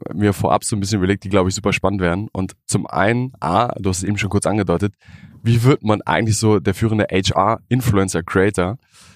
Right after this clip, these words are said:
Ähm, deine Reichweite, du hast es gerade gesagt, übertrifft wahrscheinlich den einen oder anderen Mode-Influencer in Deutschland. Dann zum anderen das Thema, ähm,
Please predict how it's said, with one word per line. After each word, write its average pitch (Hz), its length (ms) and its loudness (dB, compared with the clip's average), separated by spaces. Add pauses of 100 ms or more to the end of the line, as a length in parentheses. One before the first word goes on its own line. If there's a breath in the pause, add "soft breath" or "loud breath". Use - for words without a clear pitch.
(140 loud breath)
Ähm, 90 460 -2
deine 90 260 2
Reichweite, 101 320 2
du 92 80 0
hast 98 120 -2
es - 60 -8
gerade 90 140 0
gesagt, 90 240 0
übertrifft 98 460 -4
wahrscheinlich 101 300 0
den 101 140 0
einen 98 200 0
oder 98 140 2
anderen 98 200 0
Mode-Influencer 85 640 0
in 82 60 -4
Deutschland. 87 480 0 (580 loud breath)
Dann 117 360 2
zum 135 160 2
anderen 139 280 4
das 113 160 2
Thema, 135 380 4 (240)
ähm, 98 340 2